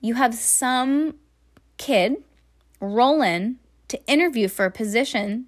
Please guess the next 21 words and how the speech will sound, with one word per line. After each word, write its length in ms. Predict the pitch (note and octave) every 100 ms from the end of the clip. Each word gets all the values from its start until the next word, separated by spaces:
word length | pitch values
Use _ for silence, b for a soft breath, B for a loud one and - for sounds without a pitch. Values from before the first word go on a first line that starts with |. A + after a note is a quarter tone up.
| _
that 180 | G#3 G3
they 140 | G3 B3+
want. 320 | F#3 F3+ - -
You 200 | G#3+ C4
can 160 | C4 G#3
tell 180 | C#4
they 80 | A4
haven't 280 | B3 F#3+ -
showered. 440 | - F#3+ - B3 - _ B B B B B -
The 80 | G#3+
girl 200 | B3+ D4+
hasn't 300 | C#4+ C4+ C4
done 140 | A#3+
their 100 | B3
makeup. 380 | F3+ D3+ E3 C4 _ _ _
Her 120 | - B3+
hair's 220 | D4+ C4
in 100 | F#3+
a 60 |
messy 560 | E3+ F3+ G#3+ B3+ - D#4
bun, 400 | A3+ - -